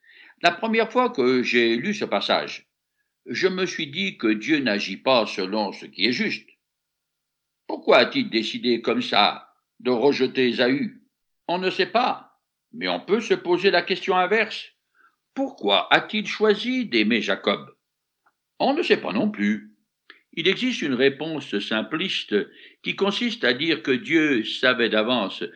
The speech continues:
comment ces deux hommes se comporteraient, et il a fait son choix en fonction de son omniscience.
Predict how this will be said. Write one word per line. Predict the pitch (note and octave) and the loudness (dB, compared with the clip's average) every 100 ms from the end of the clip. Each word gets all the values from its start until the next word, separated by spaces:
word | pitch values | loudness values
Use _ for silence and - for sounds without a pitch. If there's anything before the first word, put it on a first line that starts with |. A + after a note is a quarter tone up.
| - _ | -16 _
comment | - G3 F#3+ F#3 | 0 2 2 0
ces | - A#2 | 0 0
deux | A2 A#2+ C#3+ | 0 0 0
hommes | C#3 B2+ | -2 -4
se | C#3 | -8
comporteraient, | - A#2 G#2 A2+ G#2+ A2 E2 C#2 - _ _ _ - _ _ | -6 -6 -4 -4 -2 -4 -4 -8 -12 _ _ _ -20 _ _
et | C#3+ | 4
il | F3+ | 4
a | G#3+ | 2
fait | A#3 G#3+ | 0 -2
son | D#3+ C#3+ | -2 -2
choix | - E3 D#3 | -2 -2 0
en | A2+ | 0
fonction | - D3 C#3 - G3 F3 | -4 -8 -8 -8 -6 -4
de | A#2+ | -4
son | A2+ G#2 F#2+ - | -6 -6 -8 -6
omniscience. | E2+ C#2+ E2 C3 - C2 - - - | -6 -6 -6 -6 -8 -10 -10 -14 -16